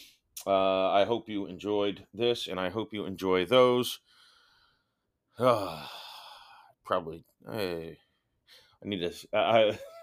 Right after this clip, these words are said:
<laughs> I feel sick to my stomach right now because I, uh, not because I drank, but because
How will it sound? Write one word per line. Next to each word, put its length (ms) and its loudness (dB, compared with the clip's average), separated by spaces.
<laughs> 320 -6
I 80 4
feel 180 4
sick 300 4
to 100 0
my 160 6
stomach 500 4
right 200 4
now 200 4
because 440 0
I, 240 6
uh, 260 4
not 200 8
because 280 2
I 120 8
drank, 560 2
but 160 0
because 500 0